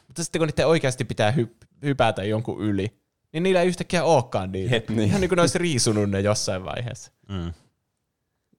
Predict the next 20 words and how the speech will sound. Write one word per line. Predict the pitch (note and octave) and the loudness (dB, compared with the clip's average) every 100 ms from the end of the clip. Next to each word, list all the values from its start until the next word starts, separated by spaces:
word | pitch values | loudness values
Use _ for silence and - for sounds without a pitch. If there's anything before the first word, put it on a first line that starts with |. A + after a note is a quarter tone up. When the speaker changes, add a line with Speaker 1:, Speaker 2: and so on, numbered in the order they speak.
| A2 | _
Speaker 1:
Ja | C#3+ C#3+ - - _ | -4 -4 -4 -20 _
tosi | F3+ G3 D3 B2 | -4 -2 -2 0
paljon | A#2+ A2+ | 0 0
tommosia | A2+ A2+ A#2+ | -2 -4 -2
samanlaisia, | B2+ A2+ F#2+ F#2 - | -2 0 -2 -4 -6
että | A2+ | -2
hetkinen, | D#3 - A#2 F#2 | -2 -2 -6 -4
ettekö | B2 - D3 | -6 -4 -4
te | C3+ | 0
ollut | B2+ | 0
just | C#3+ - | -2 -4
tekemässä | A#2+ A2 G#2+ - | -4 -2 -2 -6
tuota? | C#3 C3 A#2 A#2 - _ _ _ _ _ _ | -4 0 0 -2 -8 _ _ _ _ _ _
Ja | - - - | -2 -2 -2
sitten | - A2 G2 | -8 -4 -2
yhtäkkiä | G#2 - G#2+ G2+ | -2 -4 -6 -2
seuraavassa | A2 G2 G2 - | -2 -2 -4 -8
kohtauksessa | - - F#2+ - - - | -10 -10 -10 -10 -10 -8
ihan | G#2 G2 E2+ | -4 -4 -4
niinku | E2+ F#2 | -8 -8